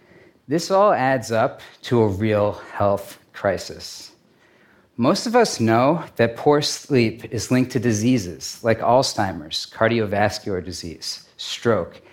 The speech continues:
and diabetes. And if you go untreated with a sleep disorder like sleep apnea, you're more likely to get many of these illnesses. But did you know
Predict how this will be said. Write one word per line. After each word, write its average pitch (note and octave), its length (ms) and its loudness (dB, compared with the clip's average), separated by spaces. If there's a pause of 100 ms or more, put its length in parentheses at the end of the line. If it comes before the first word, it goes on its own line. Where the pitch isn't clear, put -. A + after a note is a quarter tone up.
(240)
and G#2 140 0
diabetes. G2 880 -2 (580)
And A#2 120 2
if D3+ 140 -2
you G#3 100 0
go G#3+ 240 4
untreated E3+ 760 2
with B2 140 0
a A2+ 60 0
sleep B2 320 -2
disorder E3 480 2
like A2+ 180 2
sleep A#2 320 -2
apnea, F3+ 580 2 (380)
you're C3+ 140 2
more G3+ 240 4
likely C3+ 420 2
to A#2+ 120 0
get G#2+ 300 2
many G#2+ 280 2
of F2+ 80 -4
these G2 240 -4
illnesses. G2 840 -8 (720)
But B2 160 0
did D#3+ 180 2
you G#3+ 120 4
know C3+ 540 2